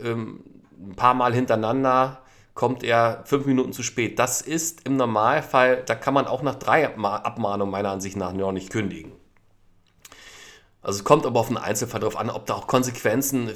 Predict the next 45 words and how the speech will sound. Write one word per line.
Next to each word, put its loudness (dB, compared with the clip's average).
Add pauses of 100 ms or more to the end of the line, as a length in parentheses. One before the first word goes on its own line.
(100)
also -2 (360)
auf -6
dem -2
Bau 4
wird's -4
wahrscheinlich -2 (340)
keine 2
großen 0
Konsequenzen -2
haben, 0
wenn 0
der 2
Arbeitnehmer 2
mal 2
fünf -2
Minuten -2
zu -10
spät -4
kommt, -2
aber 0
wenn 0
Sie -6
jetzt -2
vielleicht 0 (420)
einen -2
O-P-Termin 0
haben 4
und -2
da, 4
und -4
der 2
ist -2
angesetzt 0
und -6
das -4
ist -8
auch -10
ganz -4
wichtig -4
und -14
dass -6
da 0
jemand -2
pünktlich -4
kommt, 0